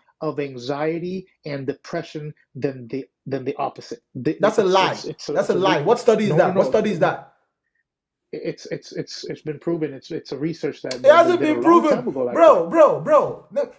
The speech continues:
Speaker 2: bro, there is nobody that actually knows for a fact that they're going to heaven, bro. That's why they need faith,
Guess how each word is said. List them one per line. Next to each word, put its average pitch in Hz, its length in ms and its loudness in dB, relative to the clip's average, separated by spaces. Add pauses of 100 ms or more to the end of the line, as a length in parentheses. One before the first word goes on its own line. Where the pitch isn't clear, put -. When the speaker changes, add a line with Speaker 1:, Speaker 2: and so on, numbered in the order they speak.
Speaker 2:
bro, 262 260 4
there 285 160 2
is 247 140 -6
nobody 285 500 6
that 247 200 4
actually 254 340 -6
knows 226 240 2
for 180 140 -6
a 156 80 -4
fact 208 280 -4
that 208 100 -4
they're 151 100 0
going 180 200 -4
to 151 120 -6
heaven, 139 320 -2
bro. 131 300 -6 (220)
That's 220 160 4
why 539 100 8
they 233 100 0
need 233 200 0
faith, 196 480 2